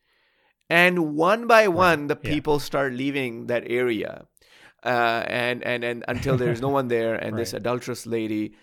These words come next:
Speaker 1: Jesus. So, I mean, it is a very beautiful story. I just, there is a caveat, uh, that this story, uh, according to scholars, is actually not authentic. But that's another topic.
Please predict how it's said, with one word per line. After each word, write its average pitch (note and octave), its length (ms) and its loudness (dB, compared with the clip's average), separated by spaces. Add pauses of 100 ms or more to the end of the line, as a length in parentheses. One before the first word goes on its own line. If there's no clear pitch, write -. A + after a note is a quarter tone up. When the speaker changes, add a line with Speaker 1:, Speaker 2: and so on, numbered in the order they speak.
Speaker 1:
Jesus. G#2+ 240 -10 (240)
So, E3+ 400 2 (200)
I E3 120 2
mean, F#3 340 2
it F3 160 2
is G#3 120 4
a A#3 40 4
very G3+ 200 0
beautiful G3 300 0
story. F3+ 440 2
I C#3 100 2
just, D3+ 300 -4 (340)
there C3+ 220 0
is D3+ 120 -2
a E3 60 0
caveat, D#3 680 0
uh, B2 180 0
that B2 360 -2
this C#3+ 200 -2
story, C3 600 0
uh, G#2+ 340 -2 (200)
according B2 320 -2
to C3 60 -8
scholars, B2+ 680 0 (100)
is G#2 260 -8
actually A2+ 420 -6
not A2+ 380 -2
authentic. B2+ 680 -8 (400)
But A#2+ 80 0
that's C3+ 180 0
another C3+ 240 2
topic. A#2+ 480 -2